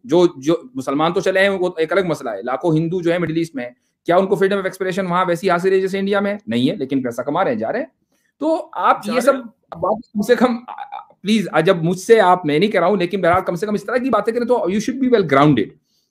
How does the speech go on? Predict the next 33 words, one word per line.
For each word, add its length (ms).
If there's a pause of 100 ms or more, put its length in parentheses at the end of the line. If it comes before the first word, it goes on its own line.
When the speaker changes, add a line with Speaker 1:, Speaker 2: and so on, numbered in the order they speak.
(100)
Speaker 1:
कि 60
आप 260
क्या 100
Speaker 2:
देखिए, 140
Speaker 1:
बात 100
Speaker 2:
I'm 100
Speaker 1:
कह 60
Speaker 2:
ve-, 60
Speaker 1:
रहे 40
हैं। 60 (340)
Speaker 2:
देखिए, 340
I've 640
lived 240
in 80
the 160
Middle 280
East, 140 (180)
two 100
of 240
my 60 (200)
kids 260
were 140 (100)
born 260
there, 500
right? 180 (640)
अब 320
दो 300
बच्चे 440 (380)
वो 380
वहां 300
पे 140
पैदा 420
हुआ 420